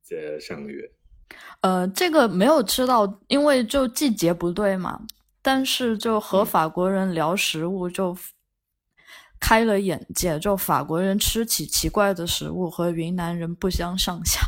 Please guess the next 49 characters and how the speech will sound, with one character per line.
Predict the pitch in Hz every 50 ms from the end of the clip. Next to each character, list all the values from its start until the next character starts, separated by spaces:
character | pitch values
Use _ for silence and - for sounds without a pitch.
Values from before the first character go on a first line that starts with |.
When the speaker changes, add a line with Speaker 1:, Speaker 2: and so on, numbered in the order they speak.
| - -
Speaker 2:
的。 | - - - - _ _ _ 339
<laughs> | - - - - _ _ _ _ _ _ - - - - _ _ -
就 | - 233 233
Speaker 1:
嗯， | - - - - -
比 | - 95
如 | 92 92 98
说， | - 123 117 120
你 | 120
举 | 117 - 110 104
几 | 110 101
个 | 87 -
例 | 110 110 101
子？ | - - - - - - _ _ _ - - - -
Speaker 2:
就 | - 302 285 254 196 - -
云 | 190 196 202 226 262
南 | 254 226 208 214 226 226
人， | 226 196 175 175 180 196 208 214 226 - - -
呃， | 170 170 170 170 165 165
绿 | 175 202 240 233
化 | 226 233 214 214
带 | 202 202 220 214 202
里 | 180 160 147
面 | 165 180 180
的 | 165 -
旱 | - - 190 180 170
金 | 170 - 185 185 185
莲， | 170 156 165 170 165
他 | - 175
们 | 175 175 175 180
是 | - - 165
吃 | - - - - - 165 175
的。 | 175 170 - - - - - - - - - -
<laughs> | - _ _ _ - - - - - -
就 | - 214
旱 | 214 226 196 196
金 | - 214 208
莲 | 208
Speaker 1:
旱 | 202 196 185
金 | 165 -
莲 | - -
是 | - 160 131
什 | 127 - - -
么？ | - - 71 71 69 - - - - - - - _ -
Speaker 2:
就 | - 320 311 320
是 | - - 311 285 269
那 | 269 254 240 220
个 | 226 - 190 180 156 - - _ _ _ _ _
一 | - 294 285
种， | 226 - - - - 170 156 165 - -